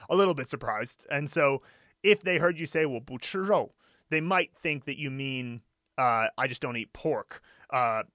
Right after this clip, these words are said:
but anyway, like, if you want to specify what meat it is, you need to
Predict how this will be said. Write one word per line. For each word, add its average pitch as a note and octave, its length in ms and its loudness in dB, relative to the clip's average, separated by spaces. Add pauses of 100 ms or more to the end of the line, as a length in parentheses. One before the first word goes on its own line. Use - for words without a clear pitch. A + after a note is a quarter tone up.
(120)
but F3+ 260 0
anyway, F3+ 280 2
like, D3 280 -4
if E3 160 -6
you F3 300 -4 (260)
want G3+ 320 0
to F3 320 0 (460)
specify F#3+ 720 2
what D3 260 2
meat D3 220 -2
it G3 140 0
is, B3 480 -2 (320)
you E3 140 -2
need F3+ 180 0
to - 100 -4